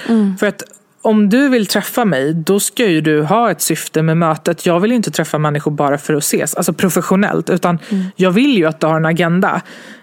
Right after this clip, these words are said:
Speaker 2: Eh, och där han-, där ser inte jag det som att så här, utnyttja någon, utan jag ser det som att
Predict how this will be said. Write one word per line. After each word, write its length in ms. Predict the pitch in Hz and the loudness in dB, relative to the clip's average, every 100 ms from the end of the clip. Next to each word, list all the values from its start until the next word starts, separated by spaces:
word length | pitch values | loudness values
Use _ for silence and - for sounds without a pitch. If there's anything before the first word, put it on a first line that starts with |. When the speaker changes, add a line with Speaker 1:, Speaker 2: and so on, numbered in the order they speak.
| - | -4
Speaker 2:
Eh, 480 | 180 160 160 151 | 0 2 0 0
och 380 | 143 - 214 202 | -2 -2 -2 0
där 160 | 190 233 | 2 2
han-, 420 | 254 277 240 190 | 2 0 0 2
där 140 | 233 | 0
ser 220 | 247 - 294 | 0 0 2
inte 220 | 233 180 | 2 2
jag 200 | 165 156 | 2 2
det 120 | 160 | 0
som 200 | - 165 | 0 -2
att 140 | 156 - | -2 -4
så 100 | 156 | -4
här, 160 | - | 0
utnyttja 720 | 196 165 - 226 247 - 196 | 0 0 0 0 -2 -2 0
någon, 380 | 165 151 147 156 | 2 0 0 0
utan 240 | 160 160 165 | 0 0 0
jag 140 | 175 | 0
ser 180 | - 220 | 0 0
det 80 | 175 | 0
som 200 | 175 160 | 0 -2
att 200 | 151 | -4